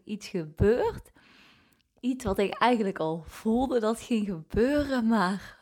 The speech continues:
holy moly. Ehm, ja,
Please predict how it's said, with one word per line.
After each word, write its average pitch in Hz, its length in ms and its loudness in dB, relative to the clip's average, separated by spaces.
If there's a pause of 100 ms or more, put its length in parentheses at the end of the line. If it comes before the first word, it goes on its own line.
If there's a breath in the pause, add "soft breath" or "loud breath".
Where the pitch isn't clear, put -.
holy 214 440 2
moly. 170 560 -4 (800 loud breath)
Ehm, 190 800 0 (680)
ja, 156 340 -6